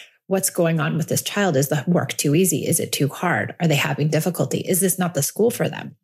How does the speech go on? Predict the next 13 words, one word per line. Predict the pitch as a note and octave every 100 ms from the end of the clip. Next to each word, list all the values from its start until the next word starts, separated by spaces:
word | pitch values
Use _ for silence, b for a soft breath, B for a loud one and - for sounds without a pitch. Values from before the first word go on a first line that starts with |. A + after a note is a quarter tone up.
| _
There's | G#3 G3+
a | G3+
deeper | G#3+ G#3 F#3 E3 -
discussion | D#3+ D3+ E3 F3 - D#3+
to | D3
have | - D3
around | C3+ C3
the | A#2+ C3
homework. | C4+ D4 - - b _ _ _ _
But | -
I | F4+ E4+
think | - D4+ C4
in | G3+ F3+